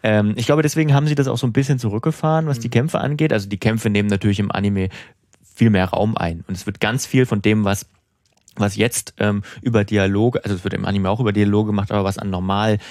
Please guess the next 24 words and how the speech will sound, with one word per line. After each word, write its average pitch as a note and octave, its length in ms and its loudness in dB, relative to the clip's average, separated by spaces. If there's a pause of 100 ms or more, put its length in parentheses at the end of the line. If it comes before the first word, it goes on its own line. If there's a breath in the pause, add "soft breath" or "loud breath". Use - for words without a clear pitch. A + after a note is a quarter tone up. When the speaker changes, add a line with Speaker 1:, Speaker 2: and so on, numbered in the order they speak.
(200 loud breath)
Speaker 1:
Dialoge A2+ 380 4
nebenbei G2+ 500 2
läuft, G#2+ 400 0
da G2 60 0
versuchen A#2+ 380 0
sie A2 120 -2
immer G#2 240 2
so, G2 280 0 (460 loud breath)
so, G2 400 0
so - 140 -6
Punkte B2+ 380 2
zu - 100 2
finden, A#2+ 400 0
wie G#2+ 60 0
man G#2+ 180 2
das G2 120 -2
erklären G#2+ 440 0
kann, F#2+ 320 -2
ne? A#2 160 2
Zum A#2 140 -4
Beispiel, G#2 240 -2
wo G#2 80 0
sie G2+ 140 -2
von G2 240 -4